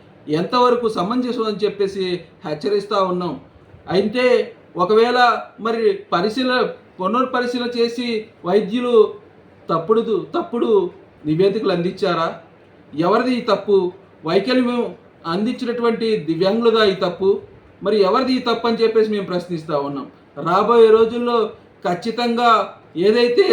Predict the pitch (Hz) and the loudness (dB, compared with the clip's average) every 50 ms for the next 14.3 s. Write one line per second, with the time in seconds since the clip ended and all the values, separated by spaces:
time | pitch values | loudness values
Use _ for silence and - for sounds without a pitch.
0 | 208 180 196 196 214 233 240 240 226 220 - 208 208 214 226 233 233 226 226 226 | 4 4 2 2 2 2 2 0 -2 -2 -2 -2 -2 0 0 2 0 0 -2 -4
1 | 220 214 233 226 226 226 220 190 196 214 214 220 214 226 220 196 - 196 190 180 | -4 -4 -4 -4 -2 -2 -2 -2 -2 -2 -2 -4 -4 -4 -4 -4 -2 -2 -2 -2
2 | - 156 123 - - - - - - - - - - - - - - - - - | -4 -8 -12 -12 -14 -20 -20 -20 -20 -20 -20 -20 -20 -20 -20 -20 -20 -20 -12 -6
3 | 156 185 202 - 240 247 247 240 220 220 208 202 208 220 233 240 240 240 233 233 | -4 -2 0 0 2 2 0 0 0 0 0 0 2 2 2 2 2 2 -2 -4
4 | 233 233 339 - 226 220 226 226 226 214 208 196 214 226 226 - - 233 226 196 | -4 -6 -6 -8 -8 -8 -4 -4 -2 -2 0 0 -2 -2 -2 -4 -4 -2 0 0
5 | 160 131 - - - _ - - - - - _ _ - - - - - _ _ | 0 -4 -8 -12 -18 _ -20 -20 -20 -20 -20 _ _ -20 -20 -20 -20 -20 _ _
6 | _ - _ - - - _ - _ _ _ - 196 220 226 240 233 226 214 202 | _ -20 _ -20 -20 -20 _ -20 _ _ _ -6 -2 0 2 4 6 6 4 4
7 | - - - 165 165 185 208 220 254 254 247 226 - 254 233 233 233 214 226 233 | 0 -8 -10 -6 -2 -2 0 0 -2 -2 -4 -6 -6 -4 -4 -4 -4 -2 0 2
8 | 240 233 226 233 233 214 208 214 233 220 240 233 - 226 220 226 226 226 226 220 | 2 2 2 2 2 2 2 0 0 -2 -2 -4 -4 -2 -2 -2 0 -2 -2 -2
9 | - - 233 233 226 - 233 233 233 214 196 196 - - - - - - 151 160 | -2 -2 -4 -4 -4 -4 -4 -2 0 0 0 0 -2 -10 -20 -20 -16 -8 -4 -2
10 | 160 185 208 - 254 240 240 208 196 233 226 - 233 226 175 175 180 170 220 240 | -2 -2 -2 -2 -2 -2 0 0 0 -2 -4 -4 -6 -6 -4 -4 -2 -2 -2 -2
11 | 247 247 240 214 220 220 214 185 196 208 202 202 185 160 160 160 165 156 - 143 | 0 0 0 2 2 2 2 2 2 2 2 2 0 -2 -4 -4 -6 -6 -6 -10
12 | - - - - - - - - - - - - _ - - - - - - - | -12 -14 -16 -20 -20 -20 -20 -20 -20 -20 -20 -20 _ -20 -20 -20 -20 -20 -20 -20
13 | - - - - - 170 202 214 208 214 196 190 208 214 247 247 240 247 220 226 | -20 -20 -20 -10 -4 0 2 2 2 2 2 2 2 2 2 0 0 -2 -2 0
14 | 240 240 233 233 240 | 2 2 2 4 4